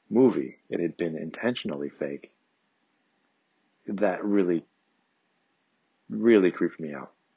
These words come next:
So I, I, I think that maybe had an effect on me. Like, from that point on, when I saw a scary movie, like, something that may have knowingly had blood and guts in it,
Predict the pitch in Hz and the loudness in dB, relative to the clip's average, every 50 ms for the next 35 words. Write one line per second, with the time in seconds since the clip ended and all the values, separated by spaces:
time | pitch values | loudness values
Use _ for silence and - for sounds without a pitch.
0 | _ _ _ _ _ _ _ _ _ _ _ _ _ _ _ _ _ _ _ _ | _ _ _ _ _ _ _ _ _ _ _ _ _ _ _ _ _ _ _ _
1 | _ _ _ _ _ _ _ _ _ _ _ _ _ _ _ _ _ _ _ _ | _ _ _ _ _ _ _ _ _ _ _ _ _ _ _ _ _ _ _ _
2 | _ _ _ _ _ _ _ _ _ _ _ _ _ _ _ _ _ _ - - | _ _ _ _ _ _ _ _ _ _ _ _ _ _ _ _ _ _ -20 -20
3 | - - - - 104 90 80 95 98 95 101 98 98 95 95 92 92 87 87 85 | -14 -4 4 6 6 6 6 4 -2 -2 -2 0 4 4 6 6 4 4 2 -2
4 | - - _ _ _ _ _ _ _ _ _ _ _ _ _ _ _ _ _ _ | -4 -8 _ _ _ _ _ _ _ _ _ _ _ _ _ _ _ _ _ _
5 | - 107 101 92 - - - - 139 135 113 - - 104 90 95 95 92 90 87 | -2 0 0 0 -2 -8 -4 0 0 0 0 2 2 2 2 2 0 -2 -2 -2
6 | 87 82 78 82 82 78 76 73 73 - - 82 78 - - - 76 69 69 69 | -2 -4 -2 -2 -4 -4 -4 -8 -10 -6 -4 -4 -4 -4 -4 -6 -6 -4 -6 -10
7 | 69 71 73 76 76 - - 101 95 92 92 90 - - 95 90 87 82 80 82 | -10 -8 -8 -8 -8 -8 -6 -4 0 0 0 0 0 0 0 0 2 0 0 -2
8 | 78 78 78 76 76 78 - - - 85 80 80 78 76 78 - - _ _ _ | -4 -6 -10 -12 -12 -12 -12 -8 -6 -2 -2 -2 -2 -2 -6 -10 -16 _ _ _
9 | - - - - - 90 80 78 78 76 76 78 78 73 76 71 69 69 _ - | -16 -14 -14 -6 -4 -2 -2 -2 -4 -6 -6 -6 -6 -6 -6 -8 -10 -10 _ -14
10 | - - - 98 90 92 87 82 80 80 80 82 85 85 85 82 80 73 80 82 | -10 -6 -6 -4 -2 -2 -4 -4 -6 -8 -8 -6 -4 -2 0 -2 -2 -2 -6 -6
11 | 85 82 82 82 80 80 80 78 73 76 80 76 - 80 80 78 76 76 76 76 | -4 -4 -4 -4 -6 -6 -8 -10 -6 -6 -8 -8 -6 -6 -6 -6 -6 -8 -12 -10
12 | 78 78 76 - - - 78 73 73 - | -8 -8 -8 -8 -10 -14 -14 -12 -14 -16